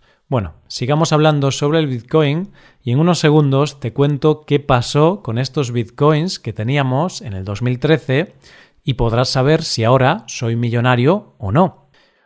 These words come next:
Una pregunta que nos hemos hecho todos alguna vez en la vida con respecto al dinero y sobre todo cuando hay una crisis económica es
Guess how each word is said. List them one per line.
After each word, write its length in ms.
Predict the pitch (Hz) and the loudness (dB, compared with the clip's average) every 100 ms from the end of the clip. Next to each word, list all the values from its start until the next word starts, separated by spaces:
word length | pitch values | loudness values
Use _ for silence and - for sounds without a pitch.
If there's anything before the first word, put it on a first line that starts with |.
| _ | _
Una 180 | 151 190 | -2 2
pregunta 580 | 160 156 165 143 147 - | 4 2 2 2 0 -2
que 200 | - 107 | -8 -4
nos 200 | 104 - | -4 -2
hemos 340 | 123 127 123 | 0 0 0
hecho 360 | 143 139 131 107 | -4 -2 -4 -4
todos 640 | - 143 139 151 175 - - | -2 0 2 0 -4 -14 -14
alguna 320 | 95 107 120 | -8 -4 -2
vez 200 | 127 123 | -2 -2
en 120 | 117 | -2
la 120 | 104 | -2
vida 420 | 117 147 135 175 - | 0 0 0 -2 -6
con 200 | 101 95 | -8 -8
respecto 580 | 98 - 139 - 101 - | -8 -6 -6 -6 -12 -4
al 220 | 147 160 | -2 -2
dinero 520 | 123 139 131 151 208 _ _ _ _ _ | -2 0 0 -2 -6 _ _ _ _ _
y 120 | - 117 | -10 -6
sobre 240 | 107 101 | -4 -2
todo 500 | 147 147 139 214 - | 2 2 2 -2 -10
cuando 280 | - 101 104 | -10 -6 -2
hay 80 | 117 | -2
una 220 | 123 120 | -2 -4
crisis 340 | 135 135 104 92 | -6 -8 -8 -8
económica 760 | 135 139 143 147 156 151 - - | -4 -2 -2 -2 -2 -4 -6 -6
es 360 | 113 95 - | -6 -6 -12